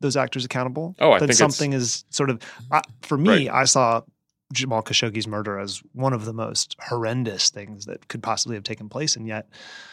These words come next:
Speaker 1: slap on the wrist, really.
Speaker 2: Well, it, well, so, but there's a lot to unpack there. So first of all, I agree with you that it was a slap on the wrist. Um, you know, and I, and I think there's a lot of disappointment in foreign policy circles that the Biden administration didn't do more, as he promised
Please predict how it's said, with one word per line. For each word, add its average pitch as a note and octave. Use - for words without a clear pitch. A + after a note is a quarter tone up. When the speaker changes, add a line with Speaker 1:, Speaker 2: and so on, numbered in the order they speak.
Speaker 1:
slap -
on G#2+
the G#2+
wrist, A2+
really. G#2+
Speaker 2:
Well, A#2
it, -
well, G#2
so, F#2
but E2
there's F2
a -
lot F#2
to F#2
unpack F2
there. D2+
So G2+
first B2+
of A#2
all, G2
I F2+
agree F#2+
with F2
you B1
that F2
it E2
was F#2+
a E2+
slap -
on -
the C#2+
wrist. -
Um, D#2+
you G2
know, F2
and F2+
I, F2+
and F#2+
I F#2
think F#2+
there's F2+
a F2+
lot F2+
of D#2+
disappointment F2
in D#2+
foreign E2
policy D#2+
circles -
that D#2+
the D2
Biden D#2
administration D2+
didn't D#2+
do E2+
more, E2+
as F#2+
he G#2+
promised B2